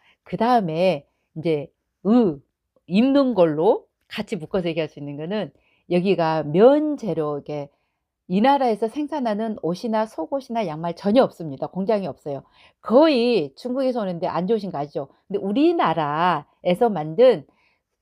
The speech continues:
특히 여기 캐나다는 춥고 나이 들면 더 춥거든요. 내복을 반드시 입어야 돼요. 그 면으로, 아니면 그, 그 안에 솜도 있고, 하여튼 굉장히 촉감 좋은, 그 이름을 잘 모르겠는데,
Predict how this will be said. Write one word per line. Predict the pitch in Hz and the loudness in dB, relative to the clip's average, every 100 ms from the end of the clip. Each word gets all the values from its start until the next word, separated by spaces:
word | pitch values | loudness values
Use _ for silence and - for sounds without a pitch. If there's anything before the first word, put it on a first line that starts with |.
| _ _ _ | _ _ _
특히 | - 302 214 - | -10 -8 -8 -6
여기 | 170 196 196 | -4 -4 -6
캐나다는 | 254 302 285 240 220 | -14 -14 -12 -12 -12
춥고 | - - - 196 202 170 | -14 -10 -4 0 0 -2
나이 | 135 170 | -2 -2
들면 | 196 185 180 | 0 -2 -4
더 | 160 | -8
춥거든요. | 147 - 170 151 165 247 277 _ - | -12 -8 -8 -6 -4 -4 -4 _ -4
내복을 | 160 185 196 196 | 0 2 0 -2
반드시 | - 262 403 - | -6 -2 -2 -2
입어야 | 147 165 | -4 -4
돼요. | 151 147 156 151 - _ _ _ - | -6 -6 -4 -6 -10 _ _ _ -2
그 | 165 147 | -2 2
면으로, | 175 196 185 165 165 | 2 2 0 0 0
아니면 | 147 165 170 165 | 0 -4 -8 -8
그, | - 160 160 _ _ _ _ _ _ - | -8 -8 -8 _ _ _ _ _ _ -14
그 | 151 156 | -8 -6
안에 | 165 175 | -2 -2
솜도 | 170 311 285 220 | -2 -4 2 2
있고, | 190 - 175 165 | 2 -4 -2 0
하여튼 | 202 214 240 | -2 -6 -6
굉장히 | 220 269 320 311 | -4 -4 -2 -4
촉감 | - - 381 | -6 -6 -2
좋은, | 285 233 | 2 0
그 | 208 208 | 0 -2
이름을 | 202 240 220 | 0 -2 -2
잘 | 208 | -4
모르겠는데, | 170 196 196 185 190 233 170 | -2 -2 -2 -4 0 0 0